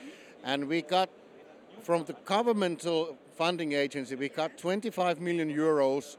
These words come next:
which is matched by another twenty-five million euros from our own university. So we have a fifty million euro project which is targeting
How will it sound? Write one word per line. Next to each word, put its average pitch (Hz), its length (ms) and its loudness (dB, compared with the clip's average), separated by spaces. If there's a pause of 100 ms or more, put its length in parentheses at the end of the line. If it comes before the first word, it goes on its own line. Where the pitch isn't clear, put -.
(380)
which 151 180 -6
is 156 140 -10
matched 175 520 0
by 151 200 2
another 175 320 0
twenty-five 160 640 0
million 147 300 -2
euros 147 400 2
from 147 260 -4
our 143 280 0
own 175 200 2
university. 147 840 -4 (300)
So 156 140 -2
we 165 140 2
have 175 160 0
a 165 60 0
fifty 214 400 -4
million 180 480 0
euro 147 580 4 (320)
project 170 480 4
which 143 160 -8
is 139 140 -12
targeting 170 720 -2